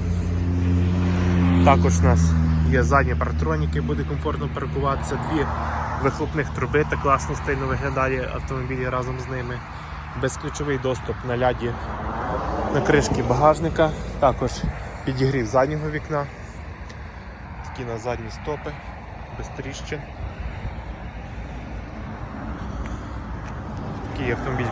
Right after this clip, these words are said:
по цій на стороні. Також присутній лючок, такі рейлінги. Також є безключовий доступ пасажира,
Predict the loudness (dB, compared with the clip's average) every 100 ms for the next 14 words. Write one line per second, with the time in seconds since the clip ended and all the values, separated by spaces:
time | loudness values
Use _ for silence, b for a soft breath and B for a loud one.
0 | -2 -2 -2 -2 -2 -2 -2 0 -2 -2
1 | -4 -6 -6 -4 -4 -4 -4 -4 -4 -6
2 | 0 0 0 -4 -6 -8 -8 -8 -4 -6
3 | -4 -8 -10 -12 -12 -12 -12 -12 -12 -10
4 | -10 -8 -2 -2 -4 -12 -14 -12 -12 -12
5 | -14 -16 -16 -8 -2 2 2 0 -2 -4
6 | -8 B B B B B B -18 -18 -18
7 | -18 -16 -16 -14 -16 B B B B B
8 | -18 -18 -18 -18 -18 -18 -18 -18 -16 -18
9 | -16 -16 -16 B B B B B -10 -6
10 | -6 -6 0 0 0 -2 -4 -6 -4 -2
11 | 0 0 0 -6 -4 -4 -2 0 0 -2